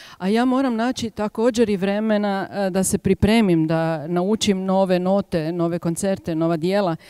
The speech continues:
I, a, to je različito i teško, ali je vrlo, vrlo važno. Jer kad stanete pred orkestar od osamdeset, a, osoba, od osamdeset glazbenika, a, morate biti pripremni na sva pitanja, a, morate biti dobro pripremljeni, morate znati, i, a ja se da, za to dobro pripremam,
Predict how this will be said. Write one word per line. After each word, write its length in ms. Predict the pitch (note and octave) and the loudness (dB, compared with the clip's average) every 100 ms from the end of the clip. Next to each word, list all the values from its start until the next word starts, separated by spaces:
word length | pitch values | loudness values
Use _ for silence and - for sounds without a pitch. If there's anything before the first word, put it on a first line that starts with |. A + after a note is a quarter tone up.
| - - - - - | -20 -20 -20 -16 2
I, 360 | A3 A3+ A3 G3 | 6 6 6 4
a, 240 | F#3+ F#3+ | 4 4
to 280 | F#3 A3 A3 | 4 4 6
je 360 | G3+ F#3 - F3+ | 6 4 2 0
različito 680 | F#3 A3+ A#3 - G#3+ G#3+ F#3+ | 0 0 -2 -4 -2 0 0
i 100 | E3+ | -2
teško, 480 | F3+ F3+ F#3+ - G#3 | 0 0 -2 0 0
ali 360 | D#3+ F#3 F#3 | 2 0 0
je 200 | F3+ F3 | 0 0
vrlo, 320 | E3+ G#3+ G#3 | 4 4 4
vrlo 260 | F3 F#3 F3+ | 2 0 0
važno. 480 | E3 D3+ D3+ D#3+ D#3+ - - - | 0 -2 0 -2 -2 -6 -20 -2
Jer 160 | G3 F#3+ | 0 2
kad 160 | G3+ | 0
stanete 600 | - - A3 A3+ F#3 F3 | -2 0 2 2 -2 -6
pred 220 | E3 F3+ | -6 -4
orkestar 540 | F3+ F#3+ - F3 F#3+ F3 | -2 -4 -6 -6 -6 -8
od 120 | F3 | -6
osamdeset, 800 | F3+ - F#3 F#3 F#3+ F#3+ - - | -8 -4 -2 -2 -2 -4 -6 -4
a, 280 | F3 E3+ E3 | -2 -2 -2
osoba, 440 | F3 F3 G#3+ F3+ | -4 -2 -2 -2
od 160 | E3 D#3+ | -2 -2
osamdeset 520 | E3 F3 F#3 F#3+ F#3 | -4 -2 -4 -4 -4
glazbenika, 800 | F3 F#3+ A3+ A3+ A3+ A3 A#3 G#3 - - - - | -2 -2 -2 -2 -2 0 0 0 -6 -20 -20 -10
a, 320 | F#3+ G3+ G3 F#3+ | 0 2 4 2
morate 440 | A3 B3 A#3 A3 | 4 6 6 4
biti 260 | G3+ - G#3 | 2 -2 0
pripremni 680 | G#3 G#3+ G#3 G3 G3 F#3 | 0 0 0 0 0 -2
na 160 | F#3 F3+ | 0 0
sva 240 | - A3 | 2 2
pitanja, 800 | A3 G#3 G3 G3+ F#3+ F#3 F3+ F3 - | 2 0 2 0 2 2 2 0 -4
a, 400 | F3+ F3 F3 F3 | -4 -2 0 -2
morate 360 | F#3 F#3+ F#3+ F3+ | 0 0 0 -2
biti 220 | F3 E3+ | -4 -2
dobro 320 | D#3+ G#3 G#3 | 2 4 2
pripremljeni, 680 | G3 G3+ G3 G3 F#3 F#3 F#3 | 0 -4 -4 -4 -2 -2 0
morate 400 | F3+ F#3 F#3+ F#3+ | 0 0 0 -2
znati, 440 | F3 F#3+ F3+ - | -2 -2 -2 -6
i, 280 | G3 F3 F3 - | -8 -6 -8 -4
a 80 | |
ja 180 | F3 F3 | -2 -2
se 160 | E3+ E3+ | -4 -8
da, 220 | D#3+ E3 | -8 -8
za 300 | F3 E3+ D#3+ | -8 -6 -6
to 140 | - E3 | -6 -6
dobro 240 | E3+ D#3 | -4 -4
pripremam, 540 | - G#3 A3+ G#3+ G3 | -4 -4 0 0 0